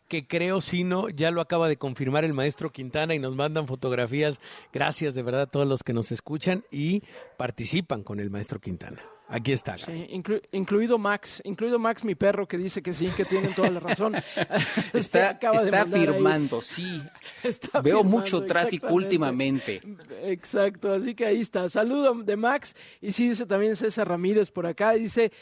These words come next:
Speaker 2: "Maestra, todo el movimiento está igual o peor que antes. Tanto de día como de noche. Falta darse una vuelta por cualquier parte de la Ciudad de México y lo podrá comprobar". Sí, sí, es lo que decía yo justamente,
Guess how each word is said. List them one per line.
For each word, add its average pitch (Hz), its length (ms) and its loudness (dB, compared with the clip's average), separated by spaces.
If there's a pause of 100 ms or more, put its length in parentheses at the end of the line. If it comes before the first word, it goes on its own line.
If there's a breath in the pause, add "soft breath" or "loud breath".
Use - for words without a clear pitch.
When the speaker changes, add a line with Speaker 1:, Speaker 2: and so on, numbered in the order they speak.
(220 loud breath)
Speaker 2:
"Maestra, 240 300 0
todo 269 200 0
el 294 80 0
movimiento 247 360 2
está - 140 -2
igual 240 240 2
o 254 40 -4
peor 233 260 0
que 196 180 -4
antes. 185 480 -4
Tanto 180 260 0
de 185 100 6
día 208 140 2
como 226 220 0
de 165 100 0
noche. 202 380 0
Falta 196 320 0
darse 196 280 0
una 202 80 0
vuelta 180 340 0
por 160 180 -6
cualquier 165 340 -2
parte 190 260 -2
de 175 80 0
la 170 40 -2
Ciudad 165 160 -4
de 175 40 -2
México 175 320 -2
y - 60 -8
lo 160 80 -2
podrá 170 240 0
comprobar". 190 340 -4
Sí, 285 200 -6 (120)
sí, - 140 -8
es 254 160 -4
lo 220 80 -2
que - 120 -2
decía 175 220 0
yo 202 120 4
justamente, 190 580 -2